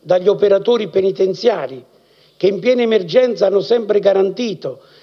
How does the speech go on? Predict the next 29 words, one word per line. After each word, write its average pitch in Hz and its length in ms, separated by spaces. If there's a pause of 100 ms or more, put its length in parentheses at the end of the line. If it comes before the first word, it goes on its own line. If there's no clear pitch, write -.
(120)
nella 165 260
stragrande 185 540
maggioranza 180 580
degli 185 220
istituti 190 720 (260)
della 180 240
nostra 196 380
regione, 226 560 (440)
un 202 100
andamento 226 520
ordinario. 147 720 (540)
Questo 226 300
è - 20
un 196 80
sacrificio 196 640
che 175 140
solo 240 320
nel 208 160
biennio 175 640 (340)
duemilaventi 190 800
duemilaventuno 208 1000 (260)
ha 175 120
fatto 208 300
registrare 196 640
a 170 60
causa 190 340
del 175 160
covid 185 340
diciannove 170 680